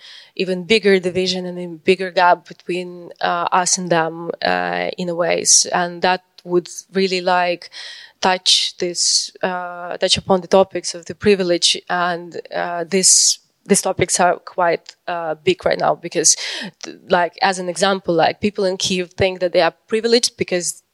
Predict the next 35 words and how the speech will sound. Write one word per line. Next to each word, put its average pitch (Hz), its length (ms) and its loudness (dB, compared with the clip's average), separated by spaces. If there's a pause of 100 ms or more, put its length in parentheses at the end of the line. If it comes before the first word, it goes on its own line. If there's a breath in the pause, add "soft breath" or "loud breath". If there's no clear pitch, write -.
(160)
they 185 140 6
are 185 120 2
not, 175 400 2 (180)
like, 170 420 -2
being 180 200 -6
attacked 170 280 0
as 170 140 0
often 170 320 2
as 165 320 0 (840 loud breath)
other 180 180 2
cities, - 400 -4
for 156 160 4
example. 143 500 0
And 175 180 -2
that 185 280 -4
m-, 202 280 -8
brings 220 340 2
it - 280 -2
you 202 200 2
to 196 180 2
a 190 40 6
mindset 196 760 2
of, 175 300 0
like, 170 320 2
can 180 160 -10
you 175 120 -8
believe, 175 400 -8
like, - 300 -2
people - 480 -6
in 175 140 -10
the 160 60 -12
war 180 200 4
zone 160 360 -4
are, 165 320 -2 (760 soft breath)
um, - 400 -2